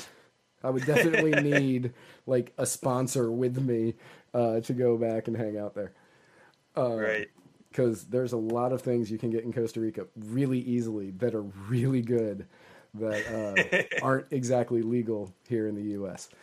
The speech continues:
Speaker 1: Um, <laughs>
Speaker 2: Yeah.
Speaker 1: Right. Yeah, you know what I mean. Um, <laughs> so how is it that you,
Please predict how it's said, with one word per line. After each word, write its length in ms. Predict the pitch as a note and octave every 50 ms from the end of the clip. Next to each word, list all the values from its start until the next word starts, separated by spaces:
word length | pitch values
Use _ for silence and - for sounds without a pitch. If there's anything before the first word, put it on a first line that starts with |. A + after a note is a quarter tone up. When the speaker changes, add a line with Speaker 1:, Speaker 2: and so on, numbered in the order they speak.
| - - - - - - -
Speaker 1:
Um, 600 | B2+ A#2+ A#2 A2 G#2 G2+ F#2+ F#2 F2+ F2+ F2+ - _ _ -
<laughs> 1120 | A#2+ - - - - - - - - _ - - _ _ _ _ _ _ _ - - -
Speaker 2:
Yeah. 280 | B2 A#2+ G#2+ F#2+ - - - _ _ _ _ -
Speaker 1:
Right. 260 | D#3 C#3+ G#2+ - - - - - - - - - - - - - - - _ _ _ _ _ _ -
Yeah, 160 | A#3 C#3 - - -
you 100 | B3 G3
know 60 | C#3
what 80 | A2 F#2+
I 20 |
mean. 140 | F#2 F#2+ F2 - - - - -
Um, 540 | D#3 D#3 D3 C#3+ D3+ D3 D3 C3+ B2+ B2+ - - - - -
<laughs> 1300 | D#3 C#3 B2 A#2+ - - - - _ _ _ _ - - _ _ _ _ _ _ _ _ _ _ _ _ -
so 440 | B2+ - F3 F3+ E3 D#3+ C#3+ C#3+ - _ _ _ _ _ _ _ - - - _ _ _ _ _ _ _ - - _ _ _
how 300 | - - F#3+ A3 B3 B3
is 200 | A#3+ A3+ G#3 F3+
it 180 | F#3+ F#3 F3+ E3+
that 220 | E3 D3+ C#3 C#3
you, 540 | D3+ E3+ F#3 G3 G3+ G3+ G3 F#3+ F#3+ F3